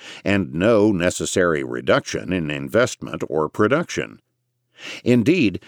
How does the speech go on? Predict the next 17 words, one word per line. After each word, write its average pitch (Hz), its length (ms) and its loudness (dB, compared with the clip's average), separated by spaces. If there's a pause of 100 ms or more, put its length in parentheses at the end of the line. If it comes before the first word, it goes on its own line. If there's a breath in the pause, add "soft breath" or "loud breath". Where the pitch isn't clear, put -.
(100)
Bentham 98 560 0
worked 120 300 -2
around 90 520 0
to 95 100 -6
the 90 120 -2
Mandeville 80 680 0
fallacy 71 720 -4 (180 loud breath)
about 73 320 -4
the 76 100 -6
beneficial 95 760 0
and 69 180 -4
uniquely 76 720 -2
energizing 80 760 -2
effects 71 580 -2
of 90 180 -4
luxurious 90 760 0
spending. 69 640 -4